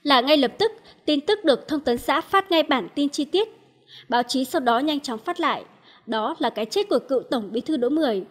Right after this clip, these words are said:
được cho là mất vào lúc hai mươi ba giờ mười hai phút ngày mùng một tháng mười năm hai nghìn mười tám, nghĩa là trước giờ khai mạc Hội nghị Trung ương tám của Ban Chấp hành Trung ương Đảng Cộng sản Việt Nam gần chín tiếng đồng hồ. Trước đó,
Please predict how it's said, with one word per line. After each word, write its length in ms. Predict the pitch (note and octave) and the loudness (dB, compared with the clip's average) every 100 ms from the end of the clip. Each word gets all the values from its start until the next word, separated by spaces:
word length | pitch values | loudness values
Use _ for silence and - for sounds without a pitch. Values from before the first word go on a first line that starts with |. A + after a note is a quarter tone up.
| - - | -18 -2
được 160 | B3 A#3+ | 2 2
cho 140 | - D4+ | 2 -2
là 100 | B3 | 0
mất 260 | C4 G4+ | 0 0
vào 80 | - | -2
lúc 160 | A#3+ F4 | -4 -4
hai 140 | D#4 | -2
mươi 100 | C#4+ | -2
ba 180 | C4 C4 | 0 -2
giờ 240 | B3 B3 G#3+ | -2 -4 -4
mười 120 | G#3+ | -4
hai 160 | B3 | -6
phút 240 | B3 F4+ G#4+ - - - | -6 -4 -6 -8 -20 -12
ngày 120 | C4 B3 | -2 0
mùng 180 | A#3+ | 4
một 160 | A#3+ A3+ A3+ | 4 2 0
tháng 200 | A3+ D4 | -6 0
mười 260 | D#4 A3 - | 0 0 -4
năm 140 | C4+ | -4
hai 80 | C#4 | -4
nghìn 160 | B3 | -4
mười 80 | A3 | -4
tám, 380 | G#3 G#3 G3 C#4+ - _ - - | -6 -6 -6 -10 -14 _ -20 -6
nghĩa 100 | E4+ | 2
là 140 | F#4+ C4+ | 2 2
trước 220 | - G4+ | 2 0
giờ 200 | - B3 | 2 0
khai 160 | - | 2
mạc 180 | D4 A#3 | -2 -2
Hội 140 | C4+ A#3+ | -4 -4
nghị 140 | A#3 | -4
Trung 180 | A3+ D4+ | -2 -4
ương 80 | D4 | -4
tám 320 | C4 A3 B3+ E4+ | -2 -2 -2 -2
của 120 | D4 A3 | -2 0
Ban 160 | B3+ B3+ | -2 -2
Chấp 160 | C4+ | -4
hành 160 | F4 A3+ | -2 -4
Trung 180 | - C#4+ | -2 -2
ương 120 | C#4+ | -2
Đảng 120 | C4 G3+ | -4 -6
Cộng 120 | G#3 | -8
sản 200 | G3 A3+ D3 | -10 -10 -8
Việt 140 | G3+ | -8
Nam 180 | A#3 C4 A#3+ | -4 -6 -4
gần 160 | A#3 | -6
chín 240 | G3 - A#3+ | -6 -10 -6
tiếng 260 | - A3+ | -4 -2
đồng 140 | D4 A#3 | -2 -4
hồ. 340 | A3 G3+ F3+ G3+ _ _ _ _ _ _ _ _ _ | -4 -6 -6 -14 _ _ _ _ _ _ _ _ _
Trước 200 | - F4+ | -2 -2
đó, 300 | C4+ A#3+ A#3+ | 0 0 0